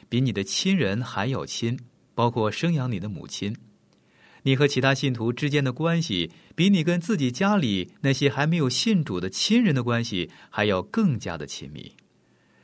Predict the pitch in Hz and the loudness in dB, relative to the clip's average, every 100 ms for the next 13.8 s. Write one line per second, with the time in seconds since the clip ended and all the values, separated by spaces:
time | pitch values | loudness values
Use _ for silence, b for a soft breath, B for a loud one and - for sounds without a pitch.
0 | b 131 127 127 127 143 120 120 151 165 | b 2 4 4 4 2 0 -2 0 0
1 | 95 69 - 60 - _ _ _ _ b | -2 -8 -10 -12 -14 _ _ _ _ b
2 | - 120 123 135 135 107 95 - 131 113 | 0 2 4 2 0 -2 -4 -2 0 0
3 | 85 B B 123 113 90 82 - 90 104 | -2 B B -2 0 -2 -6 -6 -4 -4
4 | - 139 120 80 71 - - - _ _ | -4 -4 -4 -6 -12 -14 -14 -16 _ _
5 | _ _ b b b b b 135 135 160 | _ _ b b b b b 2 4 4
6 | 135 143 147 143 160 143 139 135 90 - | 2 0 0 0 2 2 0 0 -2 -2
7 | 131 98 90 95 113 95 82 92 110 98 | -4 0 -2 0 -2 -2 -2 -4 -6 -4
8 | 110 113 - _ b b b b - 131 | -2 -4 -6 _ b b b b 2 4
9 | 151 165 170 214 196 165 107 98 - 156 | 4 2 2 2 2 2 0 -2 0 0
10 | 151 131 127 104 135 226 226 101 82 82 | 0 -2 -2 -4 0 2 2 0 -2 -2
11 | 104 135 B B - 247 220 147 135 107 | -2 -4 B B -2 2 2 2 0 -2
12 | 90 95 143 117 135 135 85 87 95 82 | -2 -2 -2 -2 -2 -2 -4 -4 -4 -4
13 | 73 87 85 64 - 67 62 - | -4 -10 -10 -10 -10 -10 -10 -14